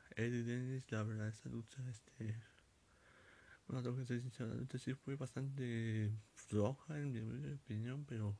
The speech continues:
entre todo la lucha estuvo, pues, este, pasable, hubo spots por parte de los dos, se hicieron muy bien. Trent Seven lo conozco, este, bastante bien, he hecho, este, un montón de ocasiones junto con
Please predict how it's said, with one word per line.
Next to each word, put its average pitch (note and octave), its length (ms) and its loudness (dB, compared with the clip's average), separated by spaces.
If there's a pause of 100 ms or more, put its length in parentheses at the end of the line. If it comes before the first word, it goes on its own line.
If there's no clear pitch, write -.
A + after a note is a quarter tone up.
(1160)
entre - 220 -6
todo B2+ 240 -4
la B2+ 60 0
lucha C3+ 180 -4
estuvo, C3+ 300 -2
pues, - 180 -8
este, - 120 -12
pasable, D3 600 -4
hubo C#3+ 160 -2
spots - 320 -8
por C3 140 -6
parte B2+ 380 -2
de G#2+ 280 4
los G#2 160 0
dos, B2+ 220 0
se B2+ 80 0
hicieron A2 340 -2 (1120)
muy A#2+ 240 -2
bien. C#3+ 460 0
Trent A#2+ 200 -2
Seven B2 240 -4
lo A#2+ 60 -4
conozco, A#2 320 -4
este, A#2 240 -6
bastante A2+ 440 -4
bien, A2+ 280 -2
he A2+ 300 -2
hecho, A#2 220 -6
este, A2+ 240 -6
un A2 60 -2
montón A2+ 240 -4
de A2+ 60 -4
ocasiones - 520 -6
junto A2 240 -4
con G#2 280 2